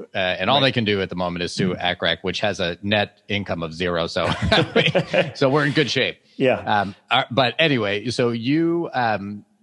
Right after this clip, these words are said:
Speaker 1: you, uh, started off with, as an L L C, and I think you're right. We don't d-, need to get in, don't have time to get into all the nitty gritty of the difference between a L L C and an S Corp and a C Corp and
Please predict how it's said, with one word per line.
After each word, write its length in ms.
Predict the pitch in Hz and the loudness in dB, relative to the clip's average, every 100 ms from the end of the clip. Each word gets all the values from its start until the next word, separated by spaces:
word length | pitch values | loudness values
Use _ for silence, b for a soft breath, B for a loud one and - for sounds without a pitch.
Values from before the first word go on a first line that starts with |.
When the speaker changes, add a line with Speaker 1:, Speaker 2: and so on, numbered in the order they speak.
| - - | -18 -10
Speaker 1:
you, 680 | 120 120 151 165 165 170 170 | -4 0 0 2 2 0 -2
uh, 200 | - 120 | -2 0
started 340 | 113 - 139 165 | 0 0 2 2
off 140 | 147 | 2
with, 160 | 147 139 | 0 -4
as 120 | 135 | -4
an 80 | 127 | -2
L 240 | 120 127 123 | 2 2 2
L 80 | |
C, 160 | 113 113 | 0 -2
and 100 | 104 | 0
I 60 | 107 | 0
think 160 | 120 | 0
you're 80 | 123 | 0
right. 160 | 98 95 | 0 0
We 100 | 98 | 0
don't 800 | 104 101 - 98 - - 117 110 | 0 -2 -8 -16 -16 -18 -14 -12
d-, 140 | 107 - | -12 -6
need 180 | 104 | -6
to 60 | 95 | -4
get 200 | 98 98 | -4 -4
in, 260 | 95 90 87 | -4 -8 -8
don't 140 | - 90 | -4 -2
have 100 | 92 | 0
time 240 | 127 120 | 0 0
to 60 | 104 | -2
get 160 | 98 | -2
into 200 | 98 90 | -4 -4
all 220 | 92 101 | -4 -4
the 80 | 98 | -2
nitty 340 | 95 98 92 101 | -2 -4 -4 -6
gritty 300 | 104 98 95 | -4 -4 -4
of 100 | 90 | -6
the 60 | |
difference 340 | 90 101 92 - | -4 -4 -6 -8
between 220 | 98 95 | -4 -2
a 160 | 98 98 B B B | -2 -4 B B B
L 180 | 104 117 | 2 2
L 80 | 107 | 2
C 180 | 113 | 0
and 140 | 107 104 | 0 0
an 120 | 104 | 0
S 160 | 104 - | -2 -2
Corp 220 | 110 92 | -4 -4
and 80 | 92 | -4
a 40 | |
C 160 | 85 104 | -4 -4
Corp 240 | 107 92 | -2 -2
and 200 | 90 85 | -4 -6